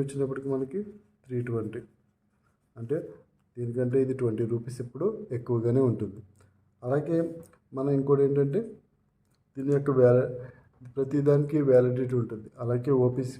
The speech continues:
పీపీసీ సిమెంట్కి ఎంత వ్యాలిడిటీ అంటే కనుక మనకి ప్రతి సిమెంట్ ప్యాకెట్ సిక్స్టీ నుంచి నైంటీ, నైంటీ డేస్, నైంటీ డేస్లో దీని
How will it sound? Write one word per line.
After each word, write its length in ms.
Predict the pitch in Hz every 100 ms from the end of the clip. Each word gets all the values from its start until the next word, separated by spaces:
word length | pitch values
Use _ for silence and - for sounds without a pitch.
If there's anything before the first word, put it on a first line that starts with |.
| 131
పీపీసీ 360 | 123 123 135 123
సిమెంట్కి 480 | 123 127 123 123 131 131 -
ఎంత 180 | 113 - 127 120
వ్యాలిడిటీ 500 | 113 113 113 113 120
అంటే 140 | 113 113 110
కనుక 240 | 110 107 190 - _ _ _ 127
మనకి 280 | 120 120 113 - - _ -
ప్రతి 240 | 123 135 143
సిమెంట్ 300 | 143 143 143
ప్యాకెట్ 360 | 143 139 139 139 139 135
సిక్స్టీ 260 | 123 - 131
నుంచి 180 | 123 123 127
నైంటీ, 340 | 117 117 110 110 110 143
నైంటీ 260 | 127 123 117 104
డేస్, 200 | 104 - - _ _ _ _ _ _ _ _ -
నైంటీ 260 | 120 123 123 120
డేస్లో 300 | 117 - 151 135
దీని 160 | 120